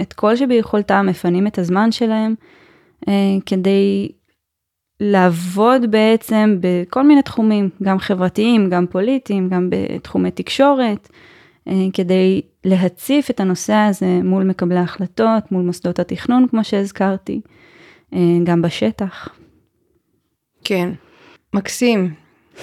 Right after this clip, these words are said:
Speaker 2: אז
Speaker 1: <laughs>
Speaker 2: פתאום אני
Speaker 1: כן.
Speaker 2: חושבת שלא אמרנו למאזינים שאת הבת של יוסי אוד, שהיה כאן
Speaker 1: אפשר
Speaker 2: אורח.
Speaker 1: להגיד את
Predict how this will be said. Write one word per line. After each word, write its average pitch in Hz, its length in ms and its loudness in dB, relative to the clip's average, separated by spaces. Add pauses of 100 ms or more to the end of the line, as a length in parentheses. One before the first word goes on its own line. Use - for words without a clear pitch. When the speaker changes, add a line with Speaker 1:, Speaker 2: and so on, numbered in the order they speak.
(220)
Speaker 2:
אז 185 340 2
Speaker 1:
<laughs> - 100 -20
Speaker 2:
פתאום 233 360 2
אני 247 140 2
Speaker 1:
כן. - 60 -4
Speaker 2:
חושבת 226 500 2
שלא 196 240 2
אמרנו 214 280 2
למאזינים 196 760 2
שאת 175 300 0
הבת 196 300 0
של 185 200 0
יוסי 208 440 2
אוד, 190 360 0
שהיה 180 380 0
כאן 190 240 -2
Speaker 1:
אפשר 175 120 -2
Speaker 2:
אורח. 185 260 4
Speaker 1:
להגיד 175 340 0
את 170 60 -2